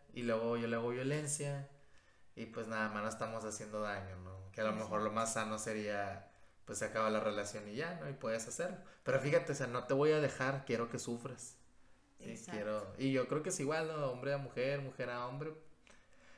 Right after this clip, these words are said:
Speaker 1: Pero fíjate qué curioso, ¿no? Si alguien realmente quiere vivir su sexualidad, pues, a lo mejor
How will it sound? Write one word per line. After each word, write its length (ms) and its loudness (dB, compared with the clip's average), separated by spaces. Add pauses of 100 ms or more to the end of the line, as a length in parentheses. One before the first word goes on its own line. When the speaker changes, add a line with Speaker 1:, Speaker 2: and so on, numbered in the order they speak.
(140)
Speaker 1:
Pero 200 2
fíjate 340 -2
qué 160 2
curioso, 400 2
¿no? 120 0
Si 140 0
alguien 260 4
realmente 460 4
quiere 180 2
vivir 240 0
su 100 -2
sexualidad, 840 0
pues, 280 -4
a 40 -4
lo 80 -4
mejor 720 -4